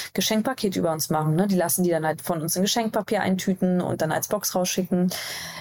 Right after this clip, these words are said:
Das ist ja mittlerweile so etabliert, auch vor allen Dingen bei vielen Stammkunden, dass die halt gerne ihre Geschenkboxen über uns rausschicken, weil sie wissen,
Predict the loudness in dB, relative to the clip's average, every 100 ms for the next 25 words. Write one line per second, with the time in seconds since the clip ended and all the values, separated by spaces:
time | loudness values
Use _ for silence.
0 | -4 -2 0 2 2 2 2 2 2 2
1 | 2 2 2 2 2 2 2 0 -2 -12
2 | _ -8 -6 -2 2 4 2 2 0 0
3 | 0 0 0 2 2 4 4 2 0 0
4 | 0 0 2 4 2 2 2 2 0 0
5 | -2 -2 -2 0 0 -2 -2 0 0 2
6 | 2 0 0 0 0 0